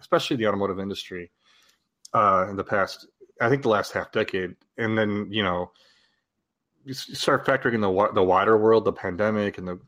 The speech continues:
political craziness of the past five to six, seven years, and it's like, almost feels like before twenty fifteen was just a different time. <laughs> It feels a lot longer ago than it actually is. S-, but I had a harder t-, I had a, I had a harder time remembering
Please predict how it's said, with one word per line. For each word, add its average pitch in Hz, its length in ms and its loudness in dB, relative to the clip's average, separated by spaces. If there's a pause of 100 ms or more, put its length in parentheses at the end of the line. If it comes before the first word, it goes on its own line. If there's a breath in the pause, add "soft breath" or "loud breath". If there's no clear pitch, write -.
(120)
political 113 340 -4
craziness 101 540 -2
of 104 80 -6
the 92 60 -10
past - 360 -4
five 95 220 0
to 95 40 -18
six, - 260 -10
seven 98 240 -4
years, 95 360 -6
and 101 80 -10
it's 95 100 -16
like, 92 220 -8 (560 soft breath)
almost 143 340 4
feels 127 220 2
like 98 160 0 (180)
before 123 420 0
twenty 113 260 -4
fifteen - 360 -10
was 90 120 -10
just - 180 -16
a 95 60 -20
different 78 340 -10
time. 90 420 -10
<laughs> - 40 -20 (280 loud breath)
It 147 240 -8
feels 160 280 2
a 127 40 2
lot 123 200 2 (140)
longer 120 240 0
ago 120 220 -2
than 104 180 -6
it - 20 -8
actually 98 380 -10
is. 98 260 -12 (640 soft breath)
S-, - 140 -20
but 127 220 2
I 127 100 4
had 127 140 4
a 110 40 2
harder 104 280 0
t-, - 100 -8
I 113 140 -2
had 120 80 0
a, 107 260 -4
I 113 100 0
had 117 100 0
a 104 40 -2
harder 104 240 -2
time 98 300 -6
remembering 92 580 -12